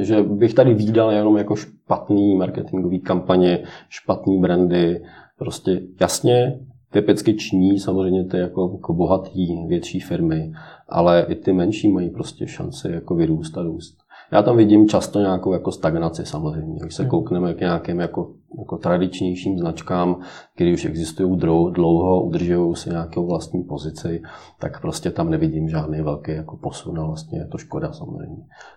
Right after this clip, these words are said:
Speaker 1: A jenom je vidět, že to je jako soubor více věcí. To není jenom o marketingu, to je o tom produktu, co, jako co, co, co děláš, co prodáváš, jak a komu. Takže to není jenom jako
Speaker 2: Hmm.
Speaker 1: o tom, že ten markeťák je jako bez koulí,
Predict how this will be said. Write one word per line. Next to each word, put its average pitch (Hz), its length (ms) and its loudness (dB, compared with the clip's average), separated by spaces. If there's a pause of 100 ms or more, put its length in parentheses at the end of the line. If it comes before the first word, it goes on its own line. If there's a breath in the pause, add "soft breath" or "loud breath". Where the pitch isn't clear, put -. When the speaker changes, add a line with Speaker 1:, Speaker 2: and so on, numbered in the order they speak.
Speaker 1:
A 90 100 -2
jenom 98 200 4
je 101 60 6
vidět, 98 200 2
že 95 80 2
to 95 120 -4
je 95 40 2
jako 92 180 0
soubor 92 420 2
více 90 280 2
věcí. 95 260 0
To 87 100 -4
není 104 260 6
jenom 95 200 4
o 92 60 0
marketingu, 80 580 -4
to 85 80 -6
je 85 100 -4
o 85 80 -6
tom - 180 -8
produktu, - 560 -2
co, 139 160 -4 (180)
jako 160 180 -6
co, 170 160 -4 (160)
co, - 280 -6
co - 240 -8
děláš, 165 380 -6
co 160 100 -10
prodáváš, 80 640 -4
jak - 240 -8
a - 40 -10
komu. 156 340 -8 (600 loud breath)
Takže 80 200 -6
to 165 160 -6
není 82 180 -2
jenom 82 220 -2
jako 69 200 0
Speaker 2:
Hmm. 80 80 4
Speaker 1:
o 85 40 0
tom, 85 200 0
že 85 100 0
ten 87 160 0
markeťák 82 580 0
je - 80 -4
jako 85 400 -6 (680 loud breath)
bez - 100 -6
koulí, - 360 0